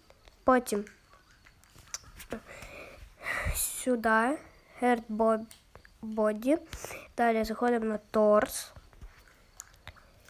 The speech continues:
Вибираємо, е, торс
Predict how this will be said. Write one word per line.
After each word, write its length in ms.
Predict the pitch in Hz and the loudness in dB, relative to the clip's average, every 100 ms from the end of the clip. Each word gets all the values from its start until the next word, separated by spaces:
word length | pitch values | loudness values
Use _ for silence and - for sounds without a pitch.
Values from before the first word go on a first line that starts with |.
| - | -8
Вибираємо, 640 | 226 233 247 247 311 370 381 - _ _ _ - | -4 2 2 6 6 6 0 -10 _ _ _ 2
е, 420 | 247 247 240 240 233 | 6 8 6 6 2
торс 680 | - 269 285 370 - - | 6 8 8 6 -2 -8